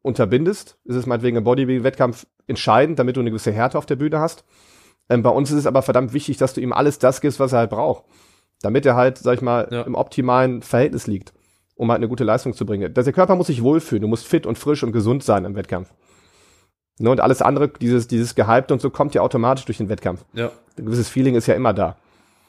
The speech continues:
Speaker 1: Ne, und, ähm, das ist halt etwas, ähm,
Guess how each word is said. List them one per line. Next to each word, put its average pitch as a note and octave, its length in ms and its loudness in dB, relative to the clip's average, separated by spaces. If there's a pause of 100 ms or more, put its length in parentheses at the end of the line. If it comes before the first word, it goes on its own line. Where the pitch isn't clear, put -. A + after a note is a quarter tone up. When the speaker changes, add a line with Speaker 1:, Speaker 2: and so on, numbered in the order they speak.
(1200)
Speaker 1:
Ne, A#2 200 -2
und, G2+ 340 -2
ähm, F#2+ 280 -2
das A#2+ 180 4
ist C#3 80 -2
halt C#3 140 6
etwas, C3 460 0
ähm, A2+ 400 0